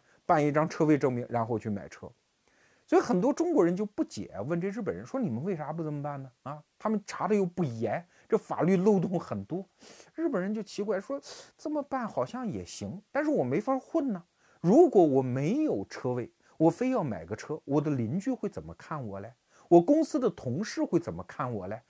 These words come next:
如果这样，我以后还怎么混呢？”你看，这就是社会监督网络的作用。所以说，如果人不对，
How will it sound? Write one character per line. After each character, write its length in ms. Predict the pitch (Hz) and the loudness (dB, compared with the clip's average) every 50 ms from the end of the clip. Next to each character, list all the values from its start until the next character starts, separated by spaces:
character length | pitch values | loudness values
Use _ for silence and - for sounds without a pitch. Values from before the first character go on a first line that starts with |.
| _ _ _ | _ _ _
如 160 | - 208 294 | 2 2 6
果 140 | 285 302 214 | 8 6 6
这 80 | - 277 | 6 4
样， 180 | 269 220 180 | 0 -2 -2
我 140 | 143 180 226 | -2 -2 -2
以 140 | 175 135 110 | -2 -4 -4
后 160 | 131 170 185 | -6 -6 -8
还 100 | 185 196 | -8 -8
怎 180 | 196 - - 87 | -8 -8 -8 -8
么 140 | 80 90 | -8 -10
混 320 | - - - 202 208 190 143 | -14 -4 -2 -2 0 0 -2
呢？” 100 | 117 117 _ _ | -8 -12 _ _
你 100 | - 107 | -10 -10
看， 180 | - - 113 - _ _ _ _ | -8 -8 -10 -10 _ _ _ _
这 180 | - 208 185 156 | 8 8 8 8
就 140 | 135 135 120 | 8 4 -2
是 140 | 117 117 | -2 -4
社 240 | - - - 165 135 | -8 -2 0 0 0
会 160 | 117 123 117 | 2 0 -2
监 280 | 113 - - 135 - 135 | -2 -2 0 -2 0 -2
督 280 | 123 131 131 123 110 104 | -4 -4 -4 -4 -4 -6
网 180 | 98 - - | -8 -10 -12
络 160 | 92 107 107 | -10 -8 -8
的 60 | 90 82 | -8 -10
作 240 | - - 85 - | -12 -16 -16 -16
用。 80 | - - _ _ _ _ _ | -18 -20 _ _ _ _ _
所 160 | - 139 139 | -2 -2 -2
以 40 | 123 | -2
说， 220 | 101 - 110 - _ _ _ _ _ | -4 -8 -12 -14 _ _ _ _ _
如 300 | - 147 170 208 302 302 | 2 4 6 8 6 6
果 200 | - 139 110 95 | 6 4 0 -2
人 460 | 92 95 98 98 127 120 113 170 226 | -2 -6 -4 -2 0 0 2 0 -2
不 220 | 220 - 120 104 107 | -2 -4 -6 -6 -2
对， 200 | - 143 113 | -2 -2 -2